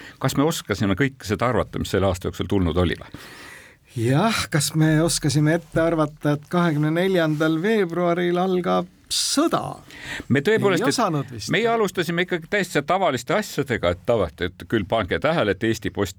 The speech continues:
Speaker 1: tõstab jälle hinda ja küll ajakirjandus kiunub selle peale ja et küll meil on ikka raske selle käibemaksuga ja tolle käibemaksuga ja,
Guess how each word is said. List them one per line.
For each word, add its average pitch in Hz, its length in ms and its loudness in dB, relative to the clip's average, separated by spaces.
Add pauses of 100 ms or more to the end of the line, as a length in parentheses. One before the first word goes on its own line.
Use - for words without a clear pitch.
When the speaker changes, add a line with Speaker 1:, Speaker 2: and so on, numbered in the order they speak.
Speaker 1:
tõstab - 320 -2
jälle 67 260 0
hinda 147 600 2
ja 85 80 2
küll 98 200 0
ajakirjandus 90 720 0
kiunub 185 400 2
selle 120 300 2
peale 95 480 2
ja 85 80 -2
et - 160 -10
küll 110 180 -2
meil 107 220 2
on 98 160 2
ikka 98 160 0
raske 120 400 -2
selle 139 320 2
käibemaksuga 123 800 -2
ja 78 60 0
tolle 147 360 0
käibemaksuga 110 680 0
ja, 92 140 2